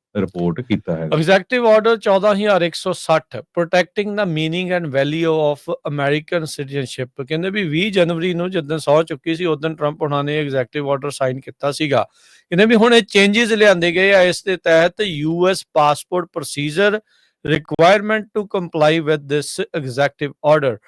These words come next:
Speaker 2: ਅ, ਕਹਿੰਦੇ ਵੀ ਅਜੇ ਇਫੈਕਟ ਦੇ ਵਿੱਚ ਨਹੀਂ ਆਇਆ this time, ਅ,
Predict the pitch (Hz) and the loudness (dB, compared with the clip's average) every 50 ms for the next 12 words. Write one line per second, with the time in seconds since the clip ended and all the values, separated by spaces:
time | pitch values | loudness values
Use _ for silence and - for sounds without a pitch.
0 | _ _ _ _ _ - 143 143 139 - - 170 180 208 202 220 214 208 202 202 | _ _ _ _ _ 0 2 2 2 2 0 -2 -2 0 0 2 2 2 4 2
1 | 196 - - 170 170 - - 214 202 214 202 196 180 156 - 143 147 160 202 240 | 2 2 2 2 0 0 -2 -4 -4 -2 0 -2 -2 -2 -4 -6 -4 -2 0 0
2 | 240 208 185 175 170 156 180 165 160 165 - - - 170 175 202 226 247 254 277 | 2 2 4 2 2 0 -2 -4 -4 -4 -2 -2 0 2 2 2 0 -2 -6 -8
3 | _ _ _ _ _ - - 156 160 | _ _ _ _ _ 0 2 4 4